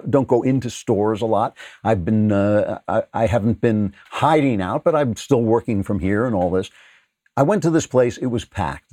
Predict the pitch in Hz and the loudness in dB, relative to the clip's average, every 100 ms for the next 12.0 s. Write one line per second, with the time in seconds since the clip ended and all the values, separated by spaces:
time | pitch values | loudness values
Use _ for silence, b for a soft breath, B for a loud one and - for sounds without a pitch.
0 | - 90 92 92 117 131 - 123 110 104 | -6 -2 0 0 0 -2 -2 -2 0 0
1 | 101 101 101 - 101 90 90 85 - 90 | 2 2 0 -2 -2 -2 -4 -6 -2 0
2 | 90 - 98 90 160 131 110 101 95 104 | 0 -2 -2 2 2 2 0 0 0 0
3 | 98 101 87 76 69 B B B - 78 | 0 -2 -2 -2 -10 B B B 0 0
4 | 151 120 120 113 - - 104 101 98 92 | 0 0 2 2 -2 -6 -4 -2 0 0
5 | 101 - 135 123 - 127 107 107 - 113 | -4 0 0 0 -2 -2 0 -2 0 0
6 | 104 104 101 98 170 127 - 123 101 113 | 2 0 -2 0 0 0 -2 0 2 0
7 | - 101 95 90 101 87 90 - 104 92 | 0 -2 -2 -2 -2 -2 -6 0 2 2
8 | 78 87 92 95 131 - - 107 92 92 | -2 -6 -4 -4 -4 -8 -2 -2 -2 -6
9 | 71 101 92 - - B B B B _ | -2 -2 -2 -8 -18 B B B B _
10 | - 147 - 95 - 143 147 - 123 - | -6 -4 -4 -6 -2 0 0 -4 -10 -4
11 | 104 - 95 87 127 156 - 139 120 - | -2 -2 -4 -4 -4 -6 0 2 0 -8